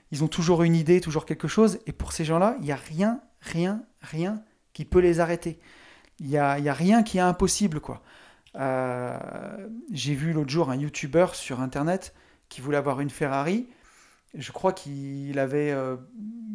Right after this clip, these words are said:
là, juste la trentaine, quoi. Et il avait réussi à se payer son rêve. C'était une Ferrari d'occasion, mais c'était un très joli modèle. Euh,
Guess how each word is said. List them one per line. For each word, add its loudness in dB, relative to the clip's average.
là, 2
juste -4
la 0
trentaine, 4
quoi. -4
Et 0
il 2
avait 2
réussi 2
à 6
se -2
payer 2
son 2
rêve. 4
C'était -8
une -4
Ferrari -2
d'occasion, 2
mais 0
c'était -8
un -4
très -6
joli -6
modèle. 2
Euh, 2